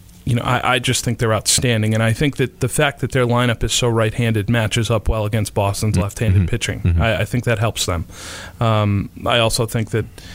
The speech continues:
Speaker 1: you know, they've done this before. Their guys have performed in the postseason. Their starting pitching has been very good, whether it's Verlander. Um, you know, Lance McCullers was great last postseason. Charlie Morton was great last postseason.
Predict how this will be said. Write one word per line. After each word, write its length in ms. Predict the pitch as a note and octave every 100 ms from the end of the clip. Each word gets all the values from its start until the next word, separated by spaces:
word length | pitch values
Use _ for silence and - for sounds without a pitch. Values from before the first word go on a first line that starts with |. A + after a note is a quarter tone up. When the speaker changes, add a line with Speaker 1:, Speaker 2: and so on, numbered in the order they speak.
| - -
Speaker 1:
you 80 | A#2
know, 40 |
they've 240 | G#2 A#2 A2+
done 200 | A#2 A#2
this 160 | A2
before. 500 | - - A2+ G#2+ G2 - - F2+
Their 140 | A#2+
guys 280 | A2+ G#2+ -
have 100 | G#2
performed 440 | A#2 - G#2+ G#2+
in 60 | G#2
the 80 | G2+
postseason. 720 | - D#2+ - G#2+ G2 F2+ F#2+ A#2
Their 160 | G#2+
starting 360 | - A#2+ A2 G#2
pitching 360 | - G#2+ G#2+
has 160 | G#2 G2+
been 180 | A2+ G#2
very 240 | A2 G#2
good, 240 | G2 G#2+ G2+
whether 260 | A2+ G#2
it's 200 | A2 -
Verlander. 720 | - B2 A2 G#2+ A2 A2 G2+ - - - - -
Um, 600 | G#2+ G#2+ G#2 G2 F#2 - -
you 120 | B2+
know, 100 | G#2
Lance 300 | G#2+ A2+ -
McCullers 500 | B2 - D3 G#2+ G2+
was 140 | G2+ -
great 220 | A2 -
last 240 | A2+ G#2+
postseason. 460 | - G2+ A2+ G#2+ G2+
Charlie 300 | - A#2+ A#2
Morton 320 | B2 A#2+ A#2
was 120 | G#2+ -
great 220 | A2+ -
last 260 | A#2 G#2+
postseason. 540 | - G#2 - A2 G#2+